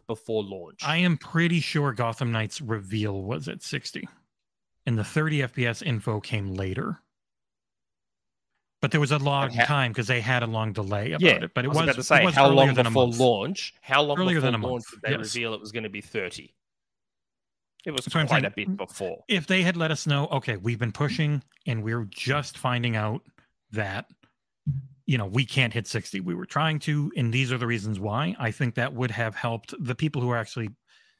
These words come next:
Speaker 2: in, you know, not disingenuous with their, um, arguments about it, and people who are just looking, "Okay, I'm really disappointed. I'm not gonna play it until it is, 'cause I'm not gonna play a
Speaker 1: That's right, and
Speaker 2: first-person
Speaker 1: that's what I
Speaker 2: shooter."
Speaker 1: said. My first
Speaker 2: Yeah.
Speaker 1: reaction was, "Oh my God, it's thirty. I'm not gonna play it."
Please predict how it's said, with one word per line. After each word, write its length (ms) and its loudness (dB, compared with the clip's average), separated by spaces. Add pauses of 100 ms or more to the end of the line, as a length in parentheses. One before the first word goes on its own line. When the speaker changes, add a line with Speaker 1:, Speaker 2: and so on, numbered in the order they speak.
(540)
Speaker 2:
in, 260 0
you 120 2
know, 100 0
not 300 0
disingenuous 680 -4
with 140 -4
their, 300 -2
um, 320 -4 (1040)
arguments 460 -2
about 240 -4
it, 80 -2
and 160 -2
people 180 2
who 100 2
are 80 2
just 240 -2
looking, 240 -4
"Okay, 340 -4 (320)
I'm 160 -2
really 220 0
disappointed. 600 -2 (100)
I'm 140 0
not 160 0
gonna 140 0
play 220 -2
it 80 -4
until 260 0
it 80 -2
is, 220 -4
'cause 140 -6
I'm 340 -4 (100)
not 160 -2
gonna 100 -6
play 160 -2
a 20 4
Speaker 1:
That's 120 -2
right, 240 4
and 80 -2
Speaker 2:
first-person 0 -
Speaker 1:
that's 160 2
what 100 6
I 80 6
Speaker 2:
shooter." 20 4
Speaker 1:
said. 260 -4 (300)
My 140 4
first 240 -2
Speaker 2:
Yeah. 60 -2
Speaker 1:
reaction 320 0
was, 200 0
"Oh 60 0
my 140 0
God, 200 2
it's 140 -6
thirty. 360 0
I'm 140 -8
not 120 -6
gonna 120 -10
play 200 -14
it." 80 -20